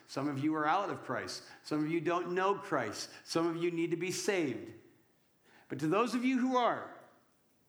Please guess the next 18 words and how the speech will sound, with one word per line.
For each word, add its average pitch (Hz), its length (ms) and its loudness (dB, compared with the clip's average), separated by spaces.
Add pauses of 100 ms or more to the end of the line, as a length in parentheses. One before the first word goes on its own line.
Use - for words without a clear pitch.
(420)
your 214 260 2
spiritual 262 600 0
blessings 208 520 0
that 170 120 0
you 196 160 0
have 190 300 2
in 185 160 0
Christ 170 380 0
far 320 460 4
outweigh 180 580 2 (760)
the 160 140 2
physical 185 580 0
ones. 107 480 -4 (680)
Though 214 140 4
they 247 200 4
are 269 260 6
a 185 80 0
gift. 214 460 0